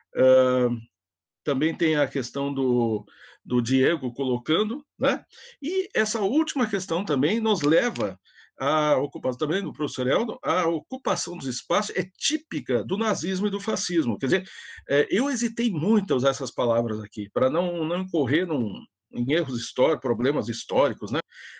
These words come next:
O que parece um monstro, né, é desmontável se eu achar o ponto de desconstrução, o ponto exato, né, de desmanchamento daquilo ali.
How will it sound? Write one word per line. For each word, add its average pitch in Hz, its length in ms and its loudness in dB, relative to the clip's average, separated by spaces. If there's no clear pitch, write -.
O 127 100 -4
que 190 140 -4
parece 175 480 0
um 139 100 -6
monstro, 135 720 -2
né, 143 140 -2
é 135 120 -2
desmontável 160 1080 0
se - 140 -6
eu 156 140 4
achar 151 360 0
o 170 160 0
ponto 185 400 0
de 117 240 -2
desconstrução, 147 800 -4
o 113 100 -2
ponto 165 300 0
exato, - 640 -4
né, 127 200 0
de 131 140 -2
desmanchamento 131 920 0
daquilo 110 320 -2
ali. 95 180 -6